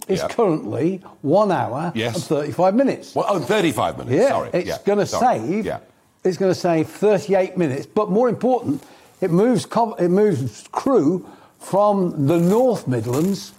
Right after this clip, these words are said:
Speaker 2: Mm-hmm.
Speaker 1: to the South Midlands. It puts it right at the heart.
Speaker 2: So it'll drive more business to London?
Speaker 1: No, it'll drive more business like me back to, I, listen, I, I, I got this job 'cause I could commute in under an hour.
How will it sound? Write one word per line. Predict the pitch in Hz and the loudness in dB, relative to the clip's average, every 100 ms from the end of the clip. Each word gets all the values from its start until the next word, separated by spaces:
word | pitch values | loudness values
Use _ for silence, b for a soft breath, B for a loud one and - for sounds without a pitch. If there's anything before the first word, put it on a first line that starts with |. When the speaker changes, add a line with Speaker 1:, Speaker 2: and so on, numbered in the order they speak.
| - | -14
Speaker 2:
Mm-hmm. | 76 90 _ - _ - | -12 -14 _ -20 _ -6
Speaker 1:
to | 165 | 0
the | 135 135 - | 2 0 -4
South | - 208 240 208 | -4 -2 0 0
Midlands. | 127 90 98 - | -2 -4 -16 -18
It | - - - | -12 -12 -6
puts | 240 - | -6 -6
it | 196 | -6
right | 160 202 226 - | -2 0 0 -2
at | 185 | -4
the | 180 | -4
heart. | 123 | -4
Speaker 2:
So | 180 170 | -2 0
it'll | 156 | -2
drive | 123 160 151 131 | 0 0 0 0
more | 143 | 0
business | 117 117 117 | 0 -2 -2
to | - | -2
London? | 160 190 98 - _ _ _ _ _ | -4 -4 -8 -12 _ _ _ _ _
Speaker 1:
No, | 214 311 | 2 4
it'll | 190 | 2
drive | 123 208 196 | 2 2 4
more | 180 220 190 | 2 2 2
business | 190 147 165 127 | 2 2 0 0
like | 175 190 | 0 2
me | 165 185 139 202 208 B B | 2 2 2 -2 -4 B B
back | 139 214 220 - | -2 0 -2 -6
to, | 240 | -2
I, | 277 285 | 2 2
listen, | 277 294 226 | 4 2 2
I, | 190 269 - - - | 2 2 0 -10 -2
I, | 180 269 214 - | 2 2 0 0
I | 233 269 | 2 2
got | 156 120 247 - | 0 0 0 0
this | 139 | -6
job | - 104 104 151 - b b b | -6 -4 -4 -4 -14 b b b
'cause | - 143 | -6 -2
I | 151 | -2
could | 151 127 | -4 -6
commute | 135 156 233 220 170 - - b b b _ | 0 2 4 4 0 -8 -20 b b b _
in | 175 151 | -2 0
under | 147 139 | 2 2
an | 151 | 2
hour. | 214 277 - | 2 0 -2